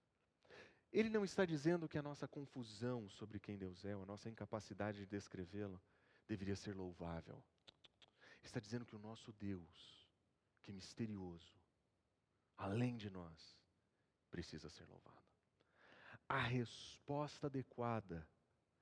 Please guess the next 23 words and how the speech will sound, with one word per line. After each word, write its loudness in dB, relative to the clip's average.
que 4
nós 0
encontramos 0
para -4
o -2
estudo -6
de -6
quem -2
Deus 0
é, 0
diante 8
de -2
sua 0
grandeza 10
e 2
diante 8
do -4
mistério, 0
a 4
resposta -4
correta -4
é 2
a 0